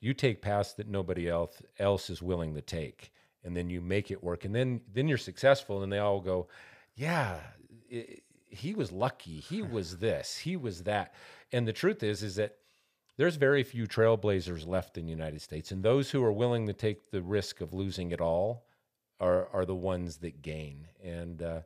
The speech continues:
Speaker 1: speak to our audience about what it means to you to be a trailblazer and inspire them to do the same in their communities.
Speaker 2: Well, you know, I, I, I don't know, maybe I'm just a little bit,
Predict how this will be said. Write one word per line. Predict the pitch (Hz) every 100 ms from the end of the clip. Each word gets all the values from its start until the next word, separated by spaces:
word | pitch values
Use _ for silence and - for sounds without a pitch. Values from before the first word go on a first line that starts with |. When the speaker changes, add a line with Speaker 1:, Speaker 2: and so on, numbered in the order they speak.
| _ _ _
Speaker 1:
speak | - 240 240
to | 247
our | 160
audience | 120 107 107 113
about | 104 104 104
what | 101 123
it | 156 135
means | 113 110 107 -
to | 104
you | 95 107 107
to |
be | 98 98
a | 90
trailblazer | - 104 95 90 82 90 90 101
and | 92
inspire | 90 87 - 95 90 87
them | 85 87 82
to |
do | 78 80
the | 80
same | - 82 80 80
in | 78
their | 78
communities. | - 80 78 73 - - - _ _ _ _ _ _ _ -
Speaker 2:
Well, | 127 120 113 123 -
you | 131 123
know, | 110 104
I, | 107 113 - _ _
I, | 104 104 104 - _
I | 110 110
don't | 101
know, | 95
maybe | 95 104 101 98
I'm | 90 95
just | 98 -
a | 92
little | 92 95 90
bit, | 90 87